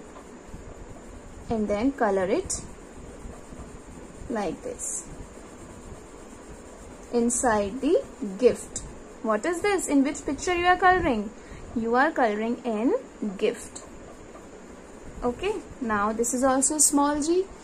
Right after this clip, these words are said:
so you will color it again. Outline, filling the white space very beautifully,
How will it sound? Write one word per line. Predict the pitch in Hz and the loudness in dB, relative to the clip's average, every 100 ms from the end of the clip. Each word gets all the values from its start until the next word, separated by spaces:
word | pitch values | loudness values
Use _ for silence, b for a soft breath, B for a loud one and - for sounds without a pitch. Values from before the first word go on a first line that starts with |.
| - - | -14 -6
so | - 226 | 0 2
you | 214 202 | 2 -2
will | 208 | -4
color | 214 202 208 262 | -2 2 4 4
it | 311 - - | 0 -4 -4
again. | 214 202 214 302 480 - - - - - - - - - - - - - - - - - - - - | -2 -2 0 0 -2 -6 -10 -12 -16 -18 -16 -16 -16 -16 -16 -16 -16 -16 -18 -18 -18 -18 -18 -16 -6
Outline, | 220 214 - 233 214 214 208 240 415 587 - - - - - - - - - - - - - - - - - | -2 -2 -2 0 2 2 2 2 0 -2 -10 -16 -16 -16 -16 -14 -14 -12 -12 -12 -12 -14 -14 -16 -16 -14 -2
filling | 254 233 233 233 | 4 6 4 2
the | 240 | 2
white | 220 220 - | 2 2 -2
space | - 269 285 359 - | -2 0 2 0 -2
very | 214 202 247 | 0 2 0
beautifully, | 247 262 262 277 294 302 349 | -2 -2 -4 -4 -2 -2 -2